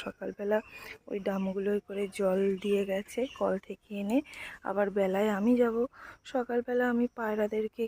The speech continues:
খেতে দিলাম, ওদেরকে ছাড়লাম, সেই আমার ওই দিকটায়, এই জায়গাটায় খরগোশ থাকে, তো খরগোশকে খেতে দিলাম। আর আমাদের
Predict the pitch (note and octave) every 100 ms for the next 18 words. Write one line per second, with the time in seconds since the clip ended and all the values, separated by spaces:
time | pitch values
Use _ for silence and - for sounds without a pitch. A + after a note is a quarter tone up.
0 | - - G3 A3 A3 G#3+ A3+ A3+ G#3+ G3
1 | G3 - G#3 - A3 G#3 G#3+ G#3+ A3 A3
2 | B3 - - - - C4 C4 C4 C4 B3+
3 | A#3+ A#3 A3 G#3 G#3 G#3 _ - B3 D4+
4 | - - - - A#3+ A#3 G#3+ G#3+ G#3 G#3
5 | G3+ G#3 G#3+ - G3 F#3+ A3 A#3 - G#3+
6 | G#3+ G#3 - G#3 - F#3+ F#3 G3+ - -
7 | A3+ - G3 G#3 G3+ G3+ G#3 G3+ A3 _
8 | - - - - - G3 F#3 F#3 G3